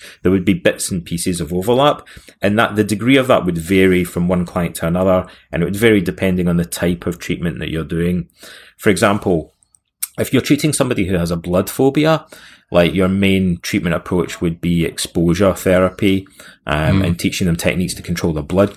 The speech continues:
Speaker 1: pressure so that they don't faint. And, and so that's not very cognitive. It's more behavioral, and there wouldn't be as much overlap there with stoicism, if you like. But in treating problems like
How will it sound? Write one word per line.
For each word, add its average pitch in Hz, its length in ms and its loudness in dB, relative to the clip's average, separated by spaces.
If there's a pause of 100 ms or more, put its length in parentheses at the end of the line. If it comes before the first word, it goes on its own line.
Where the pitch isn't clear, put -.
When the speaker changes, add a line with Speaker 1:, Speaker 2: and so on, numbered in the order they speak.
(120)
Speaker 1:
pressure 107 340 2
so 87 200 0
that 71 120 -4
they 78 100 -4
don't 76 280 -6
faint. 101 420 2 (360)
And, 117 240 0
and 117 100 0
so - 80 0
that's 143 180 2
not 160 160 2
very 120 120 2
cognitive. 92 560 -2
It's - 120 -8
more 104 200 2
behavioral, 90 600 2
and 95 120 -2
there 101 80 0
wouldn't 120 180 0
be 113 120 0
as 90 100 0
much 92 400 -2
overlap 92 540 2
there 95 240 2
with 73 200 -6
stoicism, 87 920 -2
if 78 160 -8
you 92 80 2
like. 82 380 -4 (560)
But 107 140 4
in 107 140 0
treating 147 680 0
problems 92 580 0
like 92 540 0